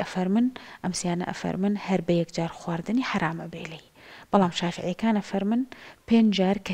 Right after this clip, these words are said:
تێر بخوا. یا ئەفەرمێ ئیمام شافعی لە قەولێکی کە ئەگەر دوو جار یا سێ جاریش خواردی، هەرچەند حرام نابێ، بەڵام لا يخفى الورع، خۆیان لە، وەکو بڵێن وەرع بکەن لەم بابەتە و ئەم کارە نەکەن. ئەنی ئەمە بەم پێنج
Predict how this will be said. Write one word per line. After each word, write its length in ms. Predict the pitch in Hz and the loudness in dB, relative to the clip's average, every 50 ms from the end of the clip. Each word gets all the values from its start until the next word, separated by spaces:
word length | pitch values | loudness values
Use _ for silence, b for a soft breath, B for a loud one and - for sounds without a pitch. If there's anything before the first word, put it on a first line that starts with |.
| - - | -2 2
تێر 160 | 190 180 165 - | 2 2 2 0
بخوا. 260 | - - 165 160 175 | -6 -8 -4 -2 0
یا 200 | 180 190 214 214 - - | 4 6 8 8 8 6
ئەفەرمێ 360 | 190 - - 185 202 214 233 226 - | 4 2 0 2 2 4 2 2 0
ئیمام 180 | 180 160 160 | -2 -2 -2
شافعی 380 | - - 175 165 - - - 180 | -2 -4 -4 -6 -4 -4 -4 -4
لە 120 | 180 165 - | -4 -4 -6
قەولێکی 340 | - 170 170 170 165 - - - | -6 -6 -6 -6 -8 -10 -8 -6
کە 100 | - 214 226 B B B B B B B - | -6 -6 -6 B B B B B B B -4
ئەگەر 240 | 202 190 - 202 196 196 208 | 0 2 4 4 4 4 2
دوو 120 | 247 226 | 2 4
جار 240 | 185 185 160 160 - 180 | 4 2 2 2 2 0
یا 80 | 190 | -2
سێ 200 | - - - 220 202 196 | -2 -2 -2 -2 0 2
جاریش 280 | 196 185 180 180 - - - | 2 2 0 0 -4 -8 -4
خواردی، 640 | - 226 226 214 190 170 170 180 185 208 226 247 247 B B B B B B B B - | 0 2 2 2 2 0 -2 -2 0 2 2 2 0 B B B B B B B B -4
هەرچەند 320 | 208 - - 202 180 - - - | -4 -2 -2 -2 -2 -2 -2 -2
حرام 300 | - 175 170 165 165 160 160 160 | 0 0 0 0 0 -2 -2 -4
نابێ، 280 | 151 156 160 208 220 220 - - | -4 -2 0 0 0 0 2 2
بەڵام 320 | 214 214 220 233 247 240 226 - B B B B B B | 4 6 6 8 8 6 4 2 B B B B B B
لا 140 | 165 175 170 165 | 2 4 4 4
يخفى 300 | 185 - - - - 165 | 2 0 -2 -2 -2 -2
الورع، 380 | 165 160 165 185 208 202 214 - - _ - - | 0 0 0 0 0 0 -4 -6 -12 _ -18 -4
خۆیان 340 | - 208 190 175 165 165 165 165 170 - 175 175 165 | 0 0 0 0 0 -2 -4 -6 -6 -8 -8 -8 -6
لە، 80 | 165 165 175 | -6 -6 -8
وەکو 160 | 180 - - 175 | -6 -6 -4 -2
بڵێن 180 | 170 165 165 165 170 | -2 -2 -2 2 2
وەرع 180 | 190 190 - 170 - | 2 2 2 0 -2
بکەن 200 | - - 226 220 220 | 2 4 6 8 8
لەم 120 | 226 220 208 226 | 6 6 6 6
بابەتە 320 | 226 226 233 233 233 - | 6 6 4 2 2 4
و 120 | 262 269 269 B B B B B B 226 | 2 2 2 B B B B B B 0
ئەم 100 | 208 190 - | 0 0 0
کارە 240 | - 170 170 165 165 156 160 | -2 0 0 0 -2 -2 -4
نەکەن. 240 | 156 - - 147 - _ _ _ _ b b b b b b b b b b b b b b | -6 -8 -10 -12 -14 _ _ _ _ b b b b b b b b b b b b b b
ئەنی 160 | 190 190 190 - - - | 2 2 2 4 6 8
ئەمە 280 | 220 226 247 269 269 269 269 - - - - _ - 180 175 185 | 10 10 10 10 10 8 6 2 0 -6 -6 _ -2 0 4 8
بەم 140 | 247 269 277 262 - | 8 8 8 8 6
پێنج 200 | 247 208 190 | 6 6 6